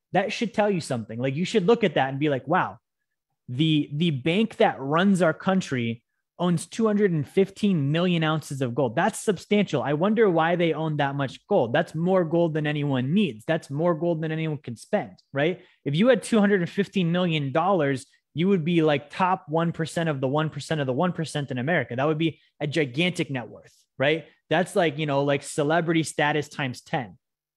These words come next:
But we're talking gold. Each of those, those dollars, eh, two hundred fifteen million do-, dollars, if you were to multiply that by about two thousand bucks,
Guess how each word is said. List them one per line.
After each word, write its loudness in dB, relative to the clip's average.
But 4
we're 4
talking 0
gold. 0
Each -2
of 4
those, 2
those 2
dollars, 0
eh, -6
two -6
hundred 0
fifteen -4
million -2
do-, -2
dollars, 0
if -2
you 0
were 2
to 4
multiply 0
that 0
by 2
about 0
two -4
thousand -2
bucks, -4